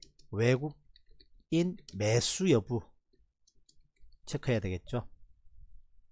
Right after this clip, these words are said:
자, 그리고 장 초반, 어, 시총 상위 종목들,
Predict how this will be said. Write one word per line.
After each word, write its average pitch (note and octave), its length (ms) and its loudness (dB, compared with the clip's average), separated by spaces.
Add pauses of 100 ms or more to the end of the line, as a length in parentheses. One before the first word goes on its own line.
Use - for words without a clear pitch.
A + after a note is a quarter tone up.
(3750)
자, G#2 240 -2
그리고 G3 680 6 (320)
장 D3 320 6
초반, B2+ 480 4 (880)
어, G2 500 -4 (1800)
시총 - 400 -4
상위 B2+ 320 0
종목들, C#3+ 640 0